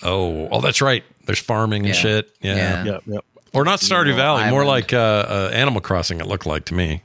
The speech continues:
Speaker 3: Yeah,
Speaker 1: Like,
Speaker 3: yeah.
Speaker 2: Yeah,
Speaker 3: Some,
Speaker 2: Animal
Speaker 3: it'll be
Speaker 2: Crossing.
Speaker 3: its own weird hybrid of <laughs> whatever that is. It's not gonna play one to one for sure, but
Speaker 1: Yeah.
Speaker 3: it'll be weird.
Speaker 1: Yeah.
Speaker 3: And there'll be a chicken named Omelet for sure there.
Speaker 1: <laughs> Of course.
Speaker 2: Right.
Speaker 1: And he'll be naked at some point in the street.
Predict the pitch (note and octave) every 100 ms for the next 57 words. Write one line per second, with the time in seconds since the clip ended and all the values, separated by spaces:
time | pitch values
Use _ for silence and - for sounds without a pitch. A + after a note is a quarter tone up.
0 | - F#2+ B2+ B2+ A2+ A2 G#2 F#2 A3+ F3+
1 | F#3 F3 F3+ G3 F3+ - E3+ D#3 C3+ C#3+
2 | B2 C3 A#2+ B2 D#3 D3+ F3 - F3 B2+
3 | A2+ G#2+ G2+ A#2 G#2 C3 B2 A2+ G#2+ B2
4 | G2+ G2 G2 F#2 F2+ G2 - F#2+ - G#2+
5 | G#2 A2 C#3+ - - A2+ A2+ A#2 G#2+ F#2+
6 | F#2+ - - - C#2+ C#2 - - - A#2+
7 | B2+ C3 C3+ - D3 B2+ G#2 A2 A2+ C3
8 | A2+ G#2+ G2+ F#2+ F2+ - - - G#2+ C#3+
9 | C#3+ D3+ B2 - - D#3 C#3+ B2+ C#3 E3
10 | A2 G2+ B3 _ _ - - - - -
11 | B2+ C#3+ C#3 C#3 C3+ C3 F2+ D#2 F2 E2
12 | F2+ F2 E2+ D#2 - D2+